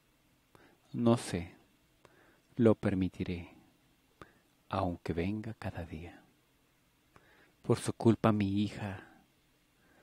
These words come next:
por venir. El porvenir de mi hija está roto. Cálmese, señora Marlowe, fue un accidente, eso no fue culpa suya.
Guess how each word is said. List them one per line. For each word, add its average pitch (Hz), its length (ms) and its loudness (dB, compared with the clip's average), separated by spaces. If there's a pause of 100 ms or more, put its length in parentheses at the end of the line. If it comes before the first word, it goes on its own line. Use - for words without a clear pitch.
(580)
por 117 260 0
venir. 110 460 0 (1700)
El 127 140 -2
porvenir 131 560 2
de 139 120 4
mi 104 360 4
hija 98 240 -4
está 98 260 -2
roto. - 540 -2 (2500)
Cálmese, 131 400 4
señora 92 340 4
Marlowe, 104 380 2
fue - 140 -2
un 92 60 2
accidente, 101 520 0
eso - 160 -4
no 90 80 0
fue 90 160 -6 (340)
culpa - 300 2
suya. 139 520 -2